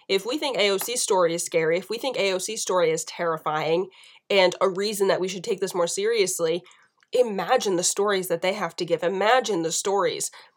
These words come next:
that these people have to give. And with that being said, obviously we also need to hear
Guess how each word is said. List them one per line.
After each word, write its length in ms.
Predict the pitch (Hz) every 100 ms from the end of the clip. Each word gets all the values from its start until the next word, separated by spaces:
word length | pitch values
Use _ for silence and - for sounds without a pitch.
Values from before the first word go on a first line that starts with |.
| _
that 400 | 185 175 165 - _ _ _
these 300 | 185 208 202
people 380 | - 180 151 160
have 220 | 165 165
to 120 | - 170
give. 300 | 156 127 - _ _ _ _ -
And 140 | - 202
with 100 | 180
that 240 | 220 349
being 240 | 233 180 175
said, 460 | - 170 165 175 -
obviously 520 | 220 220 208 - 208
we 140 | 185 175
also 260 | 202 214
need 200 | 190 170
to 60 | 170
hear 260 | 180 180